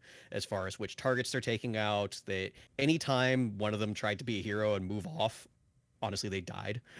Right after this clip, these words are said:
<laughs> So they showed off, like, combo gameplay of, like, elemental effects. Like, e-, ev-, every class can both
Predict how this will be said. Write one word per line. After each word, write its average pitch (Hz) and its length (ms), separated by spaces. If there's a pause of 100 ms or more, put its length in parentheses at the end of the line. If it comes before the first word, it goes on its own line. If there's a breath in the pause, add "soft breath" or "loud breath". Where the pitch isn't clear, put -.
(120)
<laughs> - 720
So 135 360
they 123 140
showed 131 260
off, 110 220
like, 104 180
combo 123 480
gameplay 113 640
of, 101 180
like, 95 280
elemental 113 560
effects. - 760 (340 soft breath)
Like, 98 220
e-, 120 400
ev-, 113 120 (480)
every 117 340
class 117 460
can 110 200
both 101 340